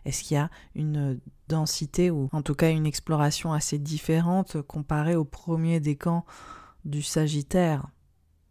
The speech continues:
qui venait voir Jupiter en triplicité et Mercure selon l'ordre planétaire chaldéen. Donc on voit qu'il y a quelque part aussi, euh,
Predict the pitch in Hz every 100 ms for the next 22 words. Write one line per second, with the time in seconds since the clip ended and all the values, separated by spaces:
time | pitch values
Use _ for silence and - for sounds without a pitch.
0 | _ _ _ - 175 160 151 156 151 170
1 | 160 165 - 151 160 - - 156 147 143
2 | - 151 151 - 151 185 196 160 151 156
3 | 151 - - - 196 180 143 - - -
4 | - 160 151 151 160 160 156 139 135 147
5 | - - _ 151 151 151 - 160 160 160
6 | - - - - 151 151 160 143 175 175
7 | 180 175 - - - - - 180 175 208
8 | 202 170 160 - _ _ _ - 165 151
9 | 151 147 185 190 180 156 - 180 175 -
10 | _ - - 156 147 143